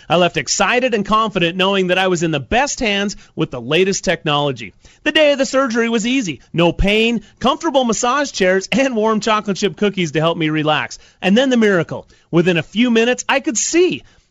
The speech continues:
It's an amazing feeling, and now I can see where my golf ball goes, and I enjoy wearing sunglasses and not dealing with contacts that dry up out in the sun and the wind.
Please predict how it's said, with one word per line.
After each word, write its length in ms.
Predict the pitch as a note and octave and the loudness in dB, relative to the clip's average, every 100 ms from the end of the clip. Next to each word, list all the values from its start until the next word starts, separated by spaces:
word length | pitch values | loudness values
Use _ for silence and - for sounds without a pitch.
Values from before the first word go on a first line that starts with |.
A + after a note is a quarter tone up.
| - | -6
It's 160 | C4 | -2
an 60 | E4+ | 0
amazing 440 | D4+ C#4 C#4+ C#4 | 2 2 0 -2
feeling, 440 | A#3 B3+ C4+ G3+ D3 | -2 -2 0 -2 -2
and 80 | E3 | -2
now 180 | G#3+ | 0
I 80 | B3+ | 0
can 140 | A#3 F#3+ | -2 -2
see 180 | A#3+ | 0
where 100 | A#3 | 0
my 140 | F#3 D#3 | 0 0
golf 320 | F#3 A#3+ B3 | 0 0 2
ball 180 | A#3+ A#3 | 0 2
goes, 360 | A3+ A#3 A#3+ - - | 2 2 0 -4 -8
and 140 | D#3 E3+ | -2 0
I 60 | |
enjoy 360 | D#3 D#3+ G#3 G#3 | 0 0 2 2
wearing 340 | F#3+ F3+ D#3+ | 4 2 2
sunglasses 720 | D3+ A#3+ A#3+ A3+ A3 G#3+ A3 | 0 0 0 0 0 0 -2
and 140 | F3 E3 | -2 0
not 240 | A3+ F3+ | -2 -2
dealing 300 | D#3 A3 G#3+ | -2 0 0
with 160 | F#3 - | 0 0
contacts 540 | G#3+ A3 G#3+ G#3 G#3 | -2 0 0 -4 -4
that 100 | D#3+ | -6
dry 300 | C#3+ F#3+ G#3 | 0 0 2
up 180 | G#3 G#3 | 0 0
out 160 | G3+ F#3+ | -2 -2
in 60 | |
the 60 | E3 | -4
sun 300 | - F#3+ G3 | -2 -2 0
and 80 | F#3+ | 0
the 60 | |
wind. 320 | D#3 C#3 G#2 | 0 -2 -6